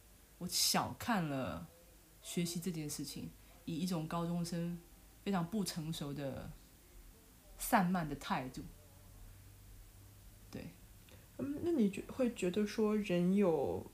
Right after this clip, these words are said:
Speaker 2: 准备不动考试和学不进去习的年龄吗？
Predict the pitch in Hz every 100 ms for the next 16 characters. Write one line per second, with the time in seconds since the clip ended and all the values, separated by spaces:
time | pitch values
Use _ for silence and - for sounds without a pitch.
0 | - - - 160 175 214 190 180 185 180
1 | - 160 - 170 - 170 - 175 185 202
2 | 190 180 175 - 160 160 151 165 185 175
3 | 185